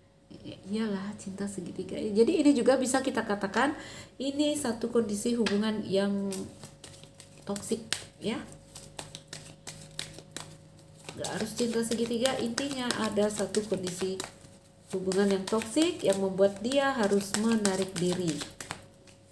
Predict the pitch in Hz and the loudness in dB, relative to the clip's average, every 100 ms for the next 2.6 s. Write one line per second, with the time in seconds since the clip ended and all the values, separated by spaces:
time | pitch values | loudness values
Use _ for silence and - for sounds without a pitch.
0 | - - - - - - 240 262 226 226 | -4 -6 -8 -10 -6 -4 -2 0 2 2
1 | 226 226 233 233 254 226 208 202 196 202 | 0 0 0 0 0 0 2 2 2 0
2 | 202 - 262 262 254 | -2 -4 -4 -4 -6